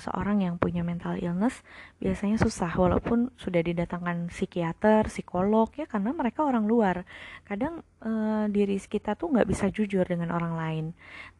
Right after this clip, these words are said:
Nah, salah satu contoh yang bisa menolong adalah family, ya, namanya family therapy. Jadi eh, itu ya, jujur dengan diri sendiri, kemudian memasukkan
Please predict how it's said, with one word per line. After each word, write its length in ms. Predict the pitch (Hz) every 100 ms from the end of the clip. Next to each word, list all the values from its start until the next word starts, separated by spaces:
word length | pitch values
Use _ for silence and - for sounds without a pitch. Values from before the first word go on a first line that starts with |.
| 180
Nah, 240 | 165 160
salah 240 | - - -
satu 400 | 180 - 175 170
contoh 400 | 190 175 214 208
yang 160 | 185
bisa 240 | 175 170 180
menolong 400 | 175 170 202 220
adalah 400 | 175 180 214 226
family, 640 | - 180 175 170 165 160 180
ya, 160 | 175
namanya 400 | 170 185 185 202
family 320 | 220 185 175 175
therapy. 560 | 170 165 - 170 220 _ - - - - _ 175
Jadi 400 | 165 175 175 - _ _
eh, 560 | - 175 165 165 160 165 - -
itu 240 | - 180
ya, 160 | 185 311 - - _
jujur 320 | - 180 190
dengan 240 | 175 170
diri 160 | 170 170
sendiri, 560 | - 165 170 214 285 294
kemudian 560 | 185 170 165 180 220
memasukkan 800 | 202 180 175 - 175 175 175 180